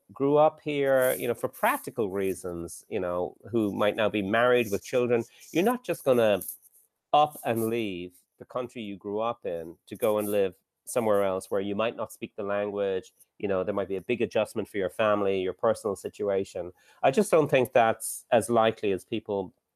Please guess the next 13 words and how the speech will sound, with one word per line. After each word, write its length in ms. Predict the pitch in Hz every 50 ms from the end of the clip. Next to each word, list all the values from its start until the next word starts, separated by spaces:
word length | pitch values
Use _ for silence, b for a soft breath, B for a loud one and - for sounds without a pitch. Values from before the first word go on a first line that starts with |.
| _ _ -
uh, 140 | 104 95 - -
seem 240 | - - 120 107 -
to 120 | - 107
think. 480 | - - 120 110 98 87 76 - - _ _ _ _ _ _ _ _ -
And, 480 | - 127 123 117 117 117 120 117 117 -
uh, 440 | 113 - 135 120 117 113 110 110 - - _ _
so, 160 | - - 151
yeah, 240 | 143 143 170 170 135
I'm, 200 | 123 131 143 156 -
I'm 160 | 147 143 151
quite, 340 | 151 - 165 151 143 - - _ _ _ _ _ _ -
uh, 60 | - - - _ _ _
positive 640 | 120 127 123 - 131 - - 110 98 95 92 85